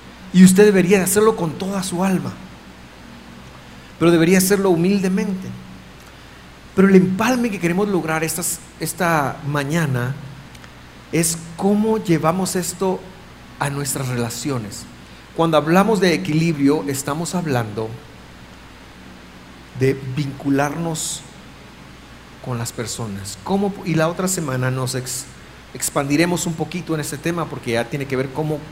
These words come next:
conducir esto. Pero hoy la determinación y la unidad, la humildad se unen en el hecho de saber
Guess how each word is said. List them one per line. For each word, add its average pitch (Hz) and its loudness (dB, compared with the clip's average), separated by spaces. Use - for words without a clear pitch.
conducir 156 2
esto. 143 -4
Pero 175 2
hoy 220 4
la 147 2
determinación 180 0
y 170 2
la 139 4
unidad, 143 0
la 147 6
humildad 143 2
se - 0
unen 175 0
en 165 2
el 165 6
hecho 202 4
de 165 4
saber 165 0